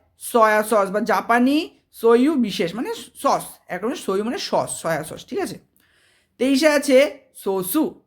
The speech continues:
সস বা খাবারের সস, সেটাকে বলছে সোসু। চব্বিশে আছে ওকিয়াকু সান। ওকিয়াকু সান, ঠিক আছে? চব্বিশে আছে ওকিয়াকু সান। তারপর কাস্টমার বা ক্রেতা, ঠিক আছে? কাস্টমার, এক কথায় কাস্টমার, ওকিয়াকু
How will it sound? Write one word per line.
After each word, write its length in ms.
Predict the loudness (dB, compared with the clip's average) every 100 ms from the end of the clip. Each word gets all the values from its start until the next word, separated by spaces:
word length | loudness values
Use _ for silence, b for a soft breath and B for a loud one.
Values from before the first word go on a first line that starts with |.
| -6
সস 400 | 0 0 0 -2
বা 140 | -2
খাবারের 460 | -2 -2 0 0 -2
সস, 460 | -4 -10 -12 -20 _ _
সেটাকে 240 | -8 -2
বলছে 200 | -2 -2
সোসু। 600 | -4 -4 -2 0 -2 -2 _ _ _ _ _ _ -10
চব্বিশে 420 | -6 -4 2 2
আছে 520 | 4 4 2 0 b b b b 2
ওকিয়াকু 880 | 2 4 2 2 2 0 -2 -4 _
সান। 420 | -4 0 0 -4 -12 0
ওকিয়াকু 600 | 2 2 0 -2 -2 -6
সান, 260 | -8 -8 -8
ঠিক 140 | -6
আছে? 200 | -6 -8
চব্বিশে 400 | -14 -12 -8 -6
আছে 140 | -4 -4 2
ওকিয়াকু 800 | 2 2 -6 _ -4 -4 -4 -10
সান। 320 | -12 -12 -14 _ _ _ _ _ _ _
তারপর 160 | -6 -4
কাস্টমার 720 | 0 0 0 -2 0 2 0
বা 160 | 0 -4
ক্রেতা, 720 | -6 _ 2 2 2 -4 -6 -18 _ _ _ -10
ঠিক 100 | -6
আছে? 180 | -6
কাস্টমার, 480 | -4 -4 -4 -6 -4
এক 100 | -4 -4
কথায় 200 | -6 -6
কাস্টমার, 480 | -8 -8 -12 -12 -8 2
ওকিয়াকু 760 | 2 2 -2 -2 -2 -4 -4